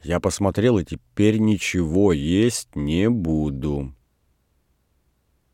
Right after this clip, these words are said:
Обед клонился к концу. Любочка и Катенька беспрестанно подмигивали нам, вертелись на своих стульях и вообще изъявляли сильное беспокойство.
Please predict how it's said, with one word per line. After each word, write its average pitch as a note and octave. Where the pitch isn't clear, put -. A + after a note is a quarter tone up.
Обед C#2+
клонился D2+
к -
концу. B1
Любочка B2
и F2+
Катенька G2+
беспрестанно E2
подмигивали G#2
нам, F#2
вертелись F2+
на D#2
своих D2
стульях A2
и A#2
вообще C#3
изъявляли F2
сильное F#2+
беспокойство. -